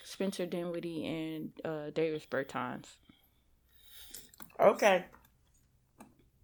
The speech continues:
Speaker 1: don't know
Speaker 2: What
Speaker 1: how
Speaker 2: they get rid of Porzingis for?
Speaker 1: I have no clue. I guess they just decided that him and Luka weren't, weren't gonna, weren't gonna be the duo that they thought they would be.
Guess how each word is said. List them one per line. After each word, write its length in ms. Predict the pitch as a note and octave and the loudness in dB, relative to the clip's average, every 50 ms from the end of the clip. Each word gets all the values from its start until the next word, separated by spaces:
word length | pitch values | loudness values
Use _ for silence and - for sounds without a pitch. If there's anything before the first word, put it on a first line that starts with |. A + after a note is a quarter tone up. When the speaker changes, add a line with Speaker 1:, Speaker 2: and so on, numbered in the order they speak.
| - - - - - _ _ _ _ _ - - _ - - - | -20 -20 -20 -20 -20 _ _ _ _ _ -20 -20 _ -16 -12 -8
Speaker 1:
don't 160 | G3 F#3+ F3 | -8 -6 -4
know 60 | F3 F3+ | -2 0
Speaker 2:
What 120 | G#3+ - | 2 8
Speaker 1:
how 60 | - | 12
Speaker 2:
they 160 | B3+ B3 A#3+ | 12 12 12
get 180 | A#3 A#3 A3 G3+ | 12 12 12 12
rid 160 | G#3+ G#3+ G3+ | 12 12 12
of 60 | F#3+ | 12
Porzingis 600 | G3 G#3 F#3 G3+ F#3 E3+ F#3 F3+ D#3+ D3 B2 - | 12 12 12 12 12 12 10 10 10 8 6 6
for? 240 | - C#3 B2 G#2 - - - - - - - - - | 8 8 8 8 6 2 -4 -18 -20 -20 -6 0 2
Speaker 1:
I 60 | D4+ | 2
have 240 | G#4+ A4 D#4 G#3 G#3 | 2 2 2 2 2
no 180 | G3 F#3+ F#3+ | 2 2 0
clue. 160 | F#3+ - A3 G3 | 0 0 2 2
I 120 | G3 G#3+ | 2 2
guess 180 | - G4+ G#4 - | 2 0 0 2
they 160 | F#4 D#4+ A#3+ | 2 2 4
just 280 | G#3+ A3+ A3 - - | 4 2 0 0 -6
decided 520 | - G3+ G3 - G#3 G3+ G3+ G3 F3+ F3+ - | -8 -4 2 4 6 6 6 6 4 4 2
that 140 | F#3 F3+ F3+ | 4 4 4
him 280 | F#3 G#3 G#3 G#3 G3+ | 4 2 2 2 0
and 320 | F#3+ F3+ F#3 F3 E3+ E3 E3+ | 0 -2 -4 -6 -6 -2 2
Luka 320 | G3 G#3 G3+ - F3 E3 | 2 2 2 2 -2 -2
weren't, 320 | E3 F3 E3+ E3 D#3+ - - - - | -2 -2 -4 -4 -4 -8 -10 -8 -6
weren't 180 | F3+ F3+ F3 F3 | -4 -4 -4 -2
gonna, 300 | - E3+ E3+ E3+ E3 E3 D#3+ - _ _ _ _ _ _ _ _ _ _ _ _ _ _ _ - - - - | -4 -4 -4 -6 -8 -12 -16 -18 _ _ _ _ _ _ _ _ _ _ _ _ _ _ _ -20 -20 -10 -4
weren't 180 | F3 F#3+ F#3 F3+ | -2 0 0 0
gonna 140 | F#3+ F3 F3 | -2 -2 -2
be 120 | D#3+ G3 G3 | -2 -2 -2
the 140 | - F3 | -2 -2
duo 320 | D#3 F3+ F3 E3+ E3 D#3+ D#3+ | 0 0 2 2 2 0 0
that 160 | D3+ D#3+ D3+ | -2 -2 -2
they 120 | - D#3+ D#3 | -2 -2 -2
thought 260 | - E3+ D#3+ D#3 - | -2 -2 -4 -4 -4
they 120 | - - - | -6 -6 -6
would 200 | - - D#3 D3+ | -6 -8 -8 -8
be. 280 | - D#3+ - - F#3 | -8 -6 -6 -6 -8